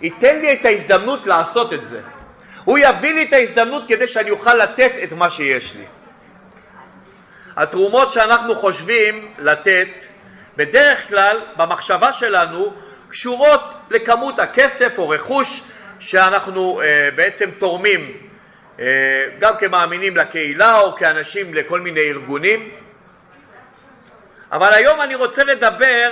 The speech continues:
על תרומה מיוחדת. תרומה שיש לכל אחד מאיתנו כמאמין לתת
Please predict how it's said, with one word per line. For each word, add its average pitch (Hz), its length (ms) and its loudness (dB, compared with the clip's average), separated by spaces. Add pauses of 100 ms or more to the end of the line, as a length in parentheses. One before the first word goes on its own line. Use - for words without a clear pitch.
(140)
על 185 160 -2
תרומה 190 600 -2
מיוחדת. 175 880 -6 (880)
תרומה 220 480 2
שיש 269 420 -4
לכל 269 340 2
אחד 269 380 2
מאיתנו 247 500 -2
כמאמין 196 800 2
לתת 196 600 -2